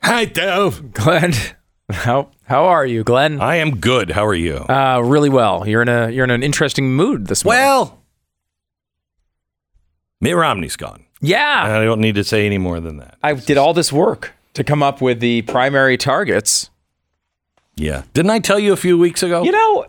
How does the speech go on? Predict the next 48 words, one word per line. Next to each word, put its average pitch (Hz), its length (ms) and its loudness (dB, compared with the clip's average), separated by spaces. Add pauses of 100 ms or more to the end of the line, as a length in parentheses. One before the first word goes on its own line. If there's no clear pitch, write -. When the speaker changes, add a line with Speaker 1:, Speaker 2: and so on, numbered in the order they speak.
(120)
Speaker 2:
I - 160 -4
was 381 180 -2
thinking 381 380 -2
a 147 40 0
little 101 240 -2
bit 80 140 -8
about 71 320 -12
that. 101 120 -4
Speaker 1:
Yeah. 82 280 -2
Speaker 2:
I 90 140 -6
was 92 140 0
Speaker 1:
Oh, 95 40 0
Speaker 2:
thinking - 220 -6
Speaker 1:
boy. 82 60 -10
Speaker 2:
a - 20 -10
little 78 140 -10
bit - 120 -16
about - 220 -12
Speaker 1:
What 101 80 0
does 95 80 0
that 95 140 -2
Speaker 2:
that, 92 60 -4
Speaker 1:
mean? 92 120 -2
Speaker 2:
'cause 104 100 -2
I 113 60 4
was 113 160 0
looking 139 240 0
at 101 180 -2
the 107 80 -2
twenty 160 200 0
twenty-four 127 340 0
primary 113 400 0
targets, 95 480 -2 (520)
and 101 280 0
there 104 100 2
was 98 160 0 (140)
nine 135 840 -2 (340)
Republican 107 680 -2
senators 85 720 -2
who 101 100 -4
were 90 180 0
up 87 140 0
for 95 120 -2
re-election. 85 680 -2
Speaker 1:
Mm-hmm. 92 80 -2
Speaker 2:
And 127 180 -2 (140)
they 110 160 2
did, 135 220 -2